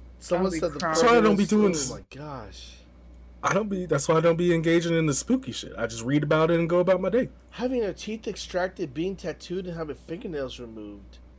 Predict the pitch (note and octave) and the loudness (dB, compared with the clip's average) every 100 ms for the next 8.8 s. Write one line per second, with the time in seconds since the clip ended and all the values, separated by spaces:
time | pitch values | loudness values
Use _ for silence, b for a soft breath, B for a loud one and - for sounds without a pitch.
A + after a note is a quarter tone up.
0 | - - - A3 F#3+ F#3 D#3+ D3+ - F#3+ | -20 -18 -2 0 0 -2 -6 -8 -6 -4
1 | E3+ D3+ B3 C5+ F#5 - - - E3 G4+ | -4 2 6 8 8 6 2 -4 2 4
2 | A#4 A#4 - C#4 C4+ A3+ G#3+ F#3+ G#3 G3+ | 6 4 4 4 4 2 0 0 2 2
3 | - E4 - F3+ - A#2+ - D4 - - | 4 0 0 -4 -6 -8 -6 -6 -8 -10
4 | - D#3 - B2 C#3 E3+ A3 - C#3+ C#3 | -6 -6 -4 0 2 2 -2 -2 -2 -2
5 | B2 G2+ b b b - D#3 E4 - F4+ | -4 -10 b b b -2 2 2 2 0
6 | A3 G#3+ E3 E3+ E3 D3+ - - - - | 0 -2 -2 2 2 2 -6 -14 -18 -20
7 | - - - - - - - - - - | -20 -20 -20 -20 -20 -20 -20 -20 -20 -20
8 | - - - F4+ F#4 C3+ G2+ | -20 -14 2 4 4 0 -2